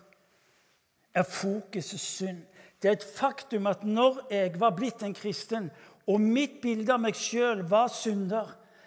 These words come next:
ga det meg ingen frimodighet til å våge å være et Kristusvitne. Fordi det var kontinuerlig ting i livet mitt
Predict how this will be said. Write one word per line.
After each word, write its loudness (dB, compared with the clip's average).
ga 4
det 10
meg -2
ingen 0
frimodighet -4
til 0
å -4
våge 6
å -2
være 2
et -18
Kristusvitne. -8
Fordi 2
det 10
var 6
kontinuerlig -2
ting -2
i -2
livet -2
mitt -12